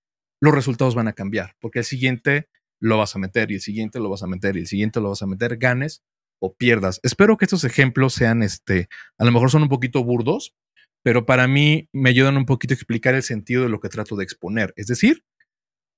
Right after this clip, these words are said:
no importa la estrategia, de nuevo, sino lo que importa es que tú te atrevas a seguir cumpliendo tu estrategia.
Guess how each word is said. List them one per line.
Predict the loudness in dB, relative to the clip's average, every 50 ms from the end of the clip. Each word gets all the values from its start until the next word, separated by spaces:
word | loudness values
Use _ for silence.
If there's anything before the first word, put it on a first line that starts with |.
| _ _ _ _ _ _ _ _ _ 4
no | 6 6 6
importa | 6 4 4 2 2 2 2 -2
la | -2 -2
estrategia, | -4 -6 -6 -4 -6 -4 -2 -2 -2
de | -2 -2
nuevo, | -2 -2 -2 -2 -4
sino | -6 -8 -8 -8 -6
lo | -8 -8
que | -8 -8
importa | -8 -6 -6 -8 -4 -4 -4
es | -4 -2
que | -4 -4
tú | -4 _ -2 -2 0
te | 0 -4
atrevas | -4 -4 -2 -2 -2 -2 -2 -6 -8
a |
seguir | -10 -6 -6 -6 -6
cumpliendo | -6 -8 -8 -6 -6 -4 -4 -4 -6
tu | -6 -8
estrategia. | -8 -6 -6 -6 -4 -6 -8 -10 -10 -20